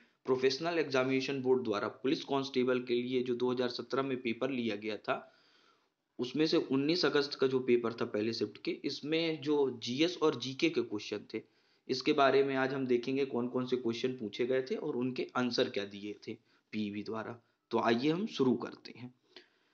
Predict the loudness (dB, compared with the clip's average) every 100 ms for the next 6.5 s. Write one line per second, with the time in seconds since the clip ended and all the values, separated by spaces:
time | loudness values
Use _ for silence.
0 | _ _ 0 2 4 4 4 6 4 4
1 | 4 6 4 4 0 0 0 2 2 2
2 | 0 0 2 0 0 -2 0 2 4 4
3 | 4 2 2 2 2 0 -2 0 -2 2
4 | 2 2 -4 -6 -10 -12 -16 -14 -14 -14
5 | _ _ _ _ _ 4 4 4 0 0
6 | 2 0 -2 -8 -20